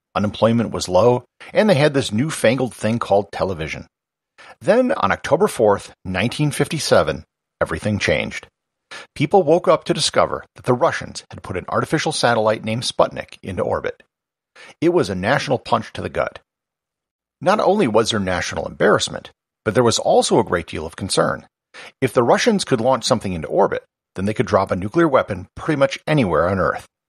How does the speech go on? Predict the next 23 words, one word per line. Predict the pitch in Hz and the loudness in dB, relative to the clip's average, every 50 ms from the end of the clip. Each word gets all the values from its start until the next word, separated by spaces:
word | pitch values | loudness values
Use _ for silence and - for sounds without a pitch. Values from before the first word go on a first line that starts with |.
| _ _ _ _ _ _ _ _ | _ _ _ _ _ _ _ _
Within | 147 135 120 - 180 208 220 | 2 2 2 2 2 2 2
a | - - | 2 2
month, | 113 104 127 180 233 160 - - - - - _ _ _ _ _ _ _ | 0 0 0 0 0 0 0 -2 -8 -18 -20 _ _ _ _ _ _ _
the | 120 113 | 0 0
Russians | 131 180 - - 240 226 220 220 | 0 0 0 0 0 2 2 2
announced | 175 127 120 120 110 - - - | 2 4 2 2 2 -2 -6 -8
a | 101 | -6
second | - - - - 147 - - 95 90 | -4 -2 0 0 0 0 -2 -4 -2
satellite, | - 90 76 69 65 55 52 - - - | 0 0 0 0 0 -2 -2 -4 -6 -8
Sputnik | - - - - - 147 - 113 104 - - | -6 -6 -4 0 0 0 0 0 -4 -4 0
two, | - - 190 117 87 80 - - _ _ _ _ _ | 2 2 2 2 0 -2 -6 -14 _ _ _ _ _
and | 135 147 | 0 2
this | 220 269 - - | 2 2 0 2
time | - 151 123 110 107 104 - - | 2 4 4 4 2 0 -2 -2
they | 120 131 | -2 -2
even | 135 - 160 165 180 208 196 | -2 0 -4 -2 0 0 0
had | 147 101 - 120 107 | 0 0 0 0 0
a | 104 | 0
dog | 87 82 - 117 113 135 151 123 95 | -2 0 0 2 2 2 2 2 0
on | 80 78 76 | -4 -4 -4
board | 71 85 73 64 64 64 - - - - _ | -2 -2 -2 -2 -2 -6 -10 -16 -20 -20 _
named | - 113 113 117 113 | 0 2 2 4 4
Laika, | 107 101 98 90 - 85 - - | 4 4 4 2 0 -2 -4 -6